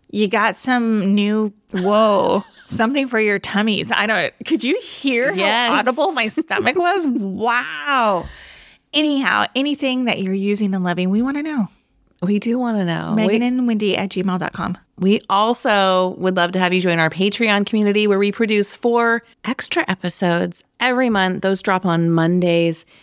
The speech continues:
Speaker 2: If you were a fan of our previous podcast, Long Story Short with Megan and Wendy, those are episodes in that style.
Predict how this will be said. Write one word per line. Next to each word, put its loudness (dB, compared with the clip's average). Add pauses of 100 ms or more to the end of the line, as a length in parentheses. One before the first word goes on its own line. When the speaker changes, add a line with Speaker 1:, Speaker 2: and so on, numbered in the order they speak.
(180)
Speaker 2:
If -2
you 2
were 2
a 2
fan 0
of 0
our 4
previous 0
podcast, 0
Long 2
Story 0
Short 0
with 0
Megan 2
and 2
Wendy, 0
those 0
are 0
episodes 0
in 2
that -2
style. 2